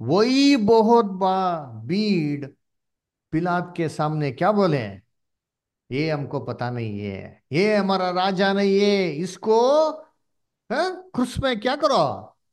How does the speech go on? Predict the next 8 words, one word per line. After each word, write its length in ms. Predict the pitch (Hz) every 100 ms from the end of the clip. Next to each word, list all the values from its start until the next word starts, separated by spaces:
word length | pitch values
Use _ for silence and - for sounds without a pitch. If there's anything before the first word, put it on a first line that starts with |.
| _ _ _ _ _ _ _
डालो, 640 | 151 117 120 113 104 98 101
मारो 440 | 151 208 208 202
इसको, 440 | - - 170 143
मारो 320 | 147 220 247 220
इसको, 500 | 214 220 214 190 151
उसको 280 | 147 165
छोड़ो 360 | 147 208 226 254
मत, 680 | 247 220 - 202 147 107